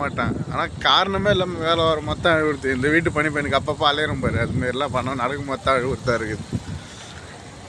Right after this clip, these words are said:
சரி போவோம், கடைக்கிட்ட வந்தாச்சு. போட்டுன்னு வந்தாச்சு, என்னன்னே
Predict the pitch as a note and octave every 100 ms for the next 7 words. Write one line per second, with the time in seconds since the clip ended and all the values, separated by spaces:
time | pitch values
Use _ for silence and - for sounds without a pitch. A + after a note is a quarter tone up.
0 | - - - F2 E2 F3+ F#3 D#3+ D3+ D#3+
1 | D#3+ D3+ D3 D#3+ D#3 - - - - -
2 | - B3+ B3 - A#3+ A3+ C4 - - -
3 | - - - - - - - - E3 E3+
4 | E3 D#3+ D#3 D#3+ D3+ C#3+ C#3+ D#3+ - -
5 | D3 C3+ D#3 E3 E3